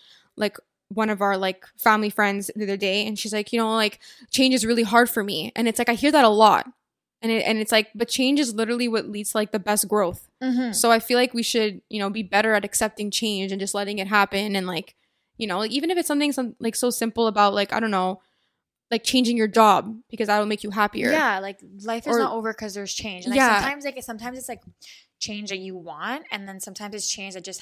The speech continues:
Speaker 2: happens.
Speaker 1: Yeah.
Speaker 2: And, um, like, you didn't actually create it, and you're probably wondering, like, why you're going through it. But, like, I think, like, at the end of the day, like, there's always, like, an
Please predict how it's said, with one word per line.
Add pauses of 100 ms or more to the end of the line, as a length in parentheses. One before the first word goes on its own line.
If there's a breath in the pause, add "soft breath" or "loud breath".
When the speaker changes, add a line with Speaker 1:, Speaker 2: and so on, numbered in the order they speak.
(140)
Speaker 2:
happens.
Speaker 1:
Yeah.
Speaker 2:
And, (560 soft breath)
um,
like,
you
didn't
actually
create
it,
and
you're
probably
wondering,
like,
why
you're
going
through
it.
But,
like,
I
think,
like,
at
the
end
of
the
day,
like,
there's
always,
like,
an